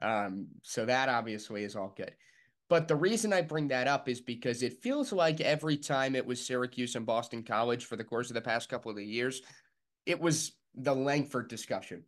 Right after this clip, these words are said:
right? Makai Ashton Langford, DeMar Langford Junior. How are you gonna find ways to neutralize those two? And I applaud Coach Earl Grant in that neither of those guys are still there anymore.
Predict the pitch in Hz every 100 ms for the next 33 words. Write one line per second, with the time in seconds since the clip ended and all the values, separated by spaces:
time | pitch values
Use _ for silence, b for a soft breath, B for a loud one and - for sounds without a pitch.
0 | - 120 127 113 117 147 139 143 139 139
1 | 131 135 131 131 131 131 131 127 127 117
2 | 117 127 135 131 123 127 120 117 113 123
3 | 123 120 120 110 b b b _ _ 151
4 | 147 165 160 147 131 143 139 139 135 131
5 | 127 127 127 127 117 113 123 123 123 113
6 | 110 104 107 107 117 120 - 87 92 _
7 | _ _ _ _ - 147 147 - 165 254
8 | 269 - 160 156 185 214 156 165 135 -
9 | 131 120 120 120 117 117 117 - - 135
10 | 127 127 - 123 123 131 160 175 175 151
11 | 120 127 135 135 - 117 110 131 143 123
12 | 113 - - 131 120 110 117 123 123 110
13 | 104 107 120 147 160